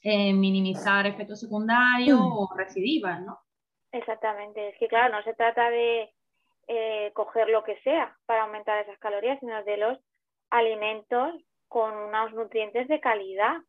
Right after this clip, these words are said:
Speaker 3: y siempre en la medida que mi cuerpo me lo permita, es decir,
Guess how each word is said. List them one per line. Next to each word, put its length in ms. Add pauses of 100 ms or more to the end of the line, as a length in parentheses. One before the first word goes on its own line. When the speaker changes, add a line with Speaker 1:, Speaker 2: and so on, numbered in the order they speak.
(800)
Speaker 3:
y 80
siempre 460
en 80
la 120
medida 440
que 120
mi 140
cuerpo 420
me 120
lo 140
permita, 580
es 60
decir, 400